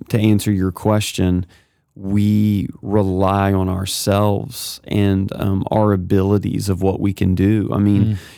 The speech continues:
Speaker 1: human beings can accomplish some pretty incredible things, man. I mean, we've gone
Speaker 2: Yeah.
Speaker 1: to the moon, we've
Speaker 2: Yeah.
Speaker 1: done some
Speaker 2: Have
Speaker 1: stuff.
Speaker 2: we, though?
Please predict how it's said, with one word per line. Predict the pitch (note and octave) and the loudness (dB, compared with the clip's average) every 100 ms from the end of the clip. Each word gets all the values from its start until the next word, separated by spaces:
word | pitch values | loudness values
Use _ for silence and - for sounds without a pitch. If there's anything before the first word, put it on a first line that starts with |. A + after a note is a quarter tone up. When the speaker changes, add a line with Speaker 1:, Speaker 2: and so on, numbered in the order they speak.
| - | 0
Speaker 1:
human | C3 C#3 A#2+ | 4 4 4
beings | A2 B2 B2+ A2+ | 4 6 4 2
can | A2+ | 2
accomplish | G#2 F2+ G#2 G2+ G#2+ G2 | 2 2 0 2 0 0
some | - G2 | 0 0
pretty | - A2+ A#2+ | 2 2 4
incredible | A#2 - A#2 A2 A2 | 2 2 0 2 -2
things, | - A2+ C3+ B2 G2 | 0 2 4 2 0
man. | F#2+ G#2 A2 | 0 2 2
I | |
mean, | G#2 G#2 | 2 4
we've | G#2 | 2
gone | G2+ G#2+ | 2 2
Speaker 2:
Yeah. | A2 | 2
Speaker 1:
to | G#2 | 2
the | |
moon, | G#2 G#2+ A2+ A#2 G#2+ | 2 4 4 4 2
we've | G2+ | 2
Speaker 2:
Yeah. | A#2 | 2
Speaker 1:
done | G#2+ G#2+ | 2 2
some | G#2+ | 0
Speaker 2:
Have | G2+ B2+ | 0 2
Speaker 1:
stuff. | C3 | 4
Speaker 2:
we, | C#3+ | 4
though? | C#3 D3 | 4 2